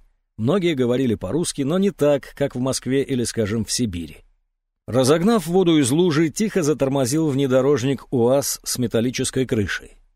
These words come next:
Выбрался подтянутый мужчина в штатском, лет сорока с небольшим,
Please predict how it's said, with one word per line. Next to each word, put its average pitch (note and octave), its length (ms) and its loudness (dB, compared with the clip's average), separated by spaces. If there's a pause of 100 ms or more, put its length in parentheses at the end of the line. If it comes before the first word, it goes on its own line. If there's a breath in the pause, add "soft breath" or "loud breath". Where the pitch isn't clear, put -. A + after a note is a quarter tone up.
Выбрался D#3 460 0
подтянутый C3+ 560 0
мужчина A#2+ 460 0
в - 80 -6
штатском, C3+ 560 -2
лет A#2+ 240 0
сорока A2+ 420 -2
с - 100 -2
небольшим, G#2+ 540 -2